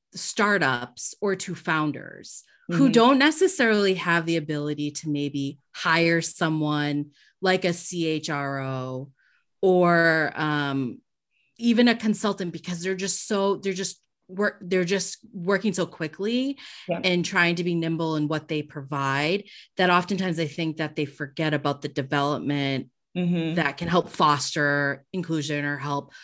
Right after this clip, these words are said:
Speaker 1: foster the culture when they're
Speaker 2: Yeah.
Speaker 1: thinking about organizational effectiveness or organizational change. What types of advice would you give to them to, to consider or reflect upon?
Speaker 2: Yeah. So on organizational change and organizational effectiveness specifically, Nadia?
Speaker 1: Yeah.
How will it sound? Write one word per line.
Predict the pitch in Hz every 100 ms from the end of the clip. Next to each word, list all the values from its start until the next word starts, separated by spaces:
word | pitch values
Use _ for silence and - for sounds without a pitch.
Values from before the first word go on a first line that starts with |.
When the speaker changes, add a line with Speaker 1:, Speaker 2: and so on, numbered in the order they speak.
| - _
Speaker 1:
foster | - 160 151 143 - 147 143 139 139 135
the | 143
culture | 139 143 147 135 87 85
when | 233
they're | 190
Speaker 2:
Yeah. | 185
Speaker 1:
thinking | 262 226 226 208
about | 180 160
organizational | 156 156 143 143 143 131
effectiveness | 120 127 131 131 131 131 -
or | 165 156 147 - - _ -
organizational | 180 160 147 147 139 147
change. | 131 - 131 127 127 127 123 - _ - _ _
What | 196 240
types | 240 240 -
of | 170
advice | 147 131 131
would | 135 131
you | 127
give | 135 131
to | 135
them | 123
to, | 123 131 -
to | -
consider | - 147 135 147 131
or | 117
reflect | 127 127 - 120 -
upon? | - - - 202 - _ _ _ _ _
Speaker 2:
Yeah. | 190 156 170 - -
So | - 190
on | 180 175
organizational | - 202 180 190 196 190 185
change | 190 185 185 180
and | 180 175 175
organizational | - 170 175 170 175 180 170
effectiveness | 165 170 170 170
specifically, | - 160 180 196 202 202 220 -
Nadia? | 202 202 202 220
Speaker 1:
Yeah. | 349 440 330 165 139